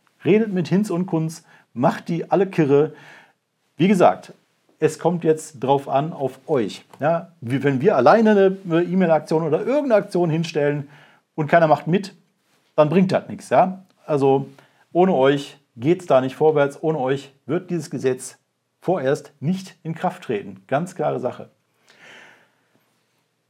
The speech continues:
Warum wenden wir uns nicht direkt an alle Mitglieder im Bundesrat? Auch die Frage kam jetzt öfter mal. Der Bundesrat ist ja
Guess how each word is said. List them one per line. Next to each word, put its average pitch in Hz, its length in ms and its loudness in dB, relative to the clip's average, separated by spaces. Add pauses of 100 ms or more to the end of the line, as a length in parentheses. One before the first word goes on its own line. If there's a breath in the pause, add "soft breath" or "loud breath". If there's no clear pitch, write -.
(280)
Warum 185 560 4 (180)
wenden 156 440 0
wir 170 120 2
uns 143 160 -6
nicht 185 360 -4
direkt 151 360 0
an 151 140 -2
alle 170 180 -2
Mitglieder 165 340 -2
im 147 100 -4
Bundesrat? 143 540 -2
Auch - 140 -6
die 190 160 -4
Frage 160 380 2
kam 165 240 2
jetzt 160 160 -6
öfter 165 260 0
mal. 139 320 2 (880)
Der 131 140 0
Bundesrat 151 800 0
ist 185 160 -8
ja 160 300 0